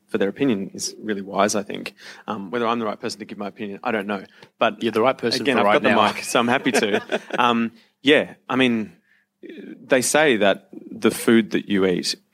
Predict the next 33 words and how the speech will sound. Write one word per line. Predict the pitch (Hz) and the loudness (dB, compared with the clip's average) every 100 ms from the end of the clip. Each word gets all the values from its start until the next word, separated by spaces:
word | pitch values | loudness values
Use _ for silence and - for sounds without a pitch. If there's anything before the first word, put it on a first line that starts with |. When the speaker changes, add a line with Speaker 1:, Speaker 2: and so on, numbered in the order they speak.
| _ | _
Speaker 1:
uh, | 98 92 87 | 2 2 2
contributes | - 104 104 98 - - | -2 -2 0 0 -2 -6
a | |
phenomenal | - - 95 101 104 92 | -6 -2 2 4 4 2
amount | 87 85 85 - - | 0 0 -2 -4 -4
to | - | -2
your | 87 90 87 | -2 -2 -4
personal | - 98 - 90 | 0 2 2 0
carbon | 87 85 76 | 0 0 -2
footprint, | - - 69 - _ _ _ | -6 -4 -6 -8 _ _ _
to | - | -2
your | 98 | 0
personal | 104 98 - | 2 2 2
impact | 101 92 - | 0 0 -2
on | |
the | 82 | -2
world. | 76 76 - - - - _ | -4 -4 -6 -8 -20 -20 _
Um, | 85 87 90 - | -4 -2 -2 2
and | 110 | 2
that's | 117 - | 2 2
not | 107 107 107 | 4 6 4
even | 92 | 2
taking | 92 85 90 | 0 0 0
into | 87 | -2
account | 90 - 85 - | -2 0 0 4
the, | 85 82 - - - | 2 2 -6 -20 -4
um, | 95 87 85 | 0 0 2
the | 92 | 0
welfare | 87 90 87 90 | 2 2 2 0
and | 85 | -2
well-being | 90 87 82 87 | -4 -2 -2 -2
of | 85 | 0
animals, | 90 90 85 92 - | 0 0 0 -2 -4